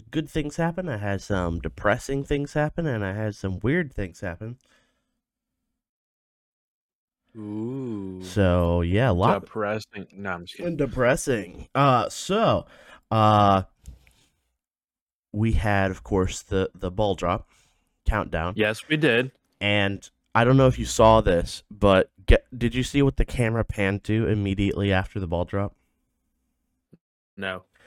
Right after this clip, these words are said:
Speaker 1: Two gay men violently making out.
Speaker 2: Wow. Okay. Uh, worse than yours gun. No, I'm just kidding.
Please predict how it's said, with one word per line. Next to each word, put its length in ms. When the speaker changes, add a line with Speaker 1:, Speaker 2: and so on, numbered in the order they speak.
Speaker 1:
Two 560
gay 280
men 280
violently 640
making 420
out. 220
Speaker 2:
Wow. 460
Okay. 540
Uh, 1120
worse 200
than 80
yours 220
gun. 240
No, 100
I'm 80
just 140
kidding. 180